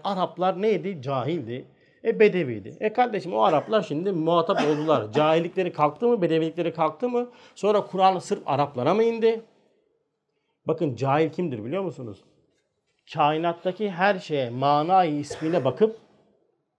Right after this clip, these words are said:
anlamsızlık ve kaos üzerine yorum yapan insan cahildir. Cehaletin ölçüsü veyahut da ilmin ölçüsü okullar değildir. Profesör de olabilirsin.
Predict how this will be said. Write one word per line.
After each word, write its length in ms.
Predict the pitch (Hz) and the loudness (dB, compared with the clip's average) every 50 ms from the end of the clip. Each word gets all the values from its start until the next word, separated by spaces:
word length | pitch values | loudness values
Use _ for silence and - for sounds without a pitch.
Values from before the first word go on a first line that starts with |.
| _ _ _ _ _ _ _ _ _ _ _ _ _ _ _ _ _ _ _ _ _ _ _ _ | _ _ _ _ _ _ _ _ _ _ _ _ _ _ _ _ _ _ _ _ _ _ _ _
anlamsızlık 840 | - 139 147 151 156 156 156 156 151 - 165 151 143 208 226 226 170 | -2 -2 -2 -2 -2 -2 -2 -4 -6 -8 -10 -8 -6 -6 -8 -4 -4
ve 180 | 160 139 - | -4 -4 -4
kaos 420 | - - 175 180 185 175 160 135 - - | -2 0 2 2 2 0 -2 -4 -8 -10
üzerine 380 | 147 127 131 135 135 147 170 185 | -8 -6 -6 -6 -4 -4 -4 -4
yorum 320 | 156 135 135 143 151 151 | -4 -4 -4 -4 -4 -4
yapan 280 | 139 127 131 160 160 143 | -4 -6 -6 -6 -6 -6
insan 380 | 131 131 127 - 160 151 139 | -6 -8 -6 -4 -4 -4 -4
cahildir. 580 | 113 131 120 120 120 120 123 110 95 98 - - - - - - - - | -4 -4 -4 -4 -4 -4 -6 -8 -8 -12 -14 -8 -4 -2 -2 -2 -2 -2
Cehaletin 600 | - 165 156 147 175 175 180 180 190 220 220 - | -4 -4 0 2 2 2 2 0 -4 -6 -4 -2
ölçüsü 600 | 185 170 160 - 160 143 - - 190 214 240 233 - _ _ | -2 -2 -2 -4 -8 -12 -8 -4 -4 -4 -4 -4 -10 _ _
veyahut 260 | 147 156 165 165 165 170 | 4 4 4 4 4 0
da 140 | 160 - - | -4 -4 -2
ilmin 400 | 156 170 180 202 214 214 - 185 | -4 -4 -2 -2 -2 -2 0 -2
ölçüsü 560 | 165 156 - 160 151 135 - 240 247 247 - - _ _ _ _ _ _ _ | -2 -4 -4 -6 -12 -8 -6 -4 -4 -4 -6 -12 _ _ _ _ _ _ _
okullar 560 | - 151 151 - 202 180 175 180 175 165 147 151 | -4 -4 -2 -2 -2 2 4 4 4 4 2 0
değildir. 320 | 160 160 143 113 107 - - _ _ _ _ _ _ _ _ _ _ _ _ _ _ _ _ _ _ _ _ _ _ | -2 -2 -2 -4 -6 -10 -14 _ _ _ _ _ _ _ _ _ _ _ _ _ _ _ _ _ _ _ _ _ _
Profesör 580 | - 185 196 185 160 214 208 214 254 254 247 196 | -2 0 0 0 0 -2 0 2 2 2 4 4
de 40 | 190 | 2
olabilirsin. 640 | 175 170 170 160 185 220 208 - - 170 196 247 | 4 4 4 4 2 0 0 -2 -2 -6 -8 -8